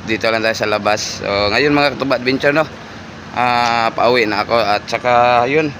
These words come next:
May gamot pa akong bibilhin. So, medyo kasi kanina mga Katuba Adventure, ah, hindi ma-, nalibre yung pagpabunot na ngipin natin. So, kailangan bayaran.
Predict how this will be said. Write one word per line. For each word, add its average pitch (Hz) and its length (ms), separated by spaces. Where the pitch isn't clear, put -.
May 123 160
gamot 127 320
pa 120 160
akong 131 160
bibilhin. 147 640
So, 110 60
medyo 113 640
kasi 123 320
kanina 131 400
mga 131 240
Katuba 120 320
Adventure, 117 480
ah, 101 480
hindi 107 320
ma-, 107 160
nalibre 113 640
yung 113 160
pagpabunot 110 800
na 110 240
ngipin 107 400
natin. 113 400
So, 101 160
kailangan 104 400
bayaran. 101 480